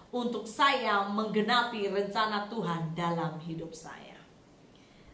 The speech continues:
Saudara yang terkasih, saya mau bertanya buat setiap saudara.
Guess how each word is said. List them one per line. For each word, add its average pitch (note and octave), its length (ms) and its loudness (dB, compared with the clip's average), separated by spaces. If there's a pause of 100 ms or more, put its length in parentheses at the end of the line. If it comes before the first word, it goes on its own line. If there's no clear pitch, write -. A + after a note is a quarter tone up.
Saudara A#3 640 4
yang B3 160 -2
terkasih, C4 720 0 (560)
saya G#3 320 6
mau G3+ 240 2
bertanya G#3+ 720 0
buat G3+ 160 4
setiap G#3 480 0
saudara. E3+ 560 -6